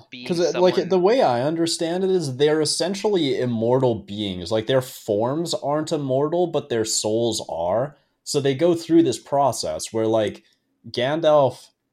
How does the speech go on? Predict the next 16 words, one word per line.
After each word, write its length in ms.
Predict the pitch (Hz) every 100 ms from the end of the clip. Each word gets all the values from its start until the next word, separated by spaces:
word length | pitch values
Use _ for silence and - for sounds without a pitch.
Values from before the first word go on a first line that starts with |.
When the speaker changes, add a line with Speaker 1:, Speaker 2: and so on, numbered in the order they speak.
| _
Speaker 2:
had 260 | - 127 113
a 60 |
purpose 800 | 95 - 98 98 131 147 - - -
that 120 | 117
he 180 | - 113
was 200 | 110 107
on 280 | 104 95
Middle-earth 580 | 92 101 101 80 92 104
to 140 | - 95
fulfill. 680 | - 87 - 76 92 143 _ _ _ _ _
So 400 | - - 113 110
even 280 | 113 139 156
Speaker 1:
Yeah. 60 | 156
Speaker 2:
if 80 |
he 120 | 151 123
died 720 | 92 104 107 104 95 90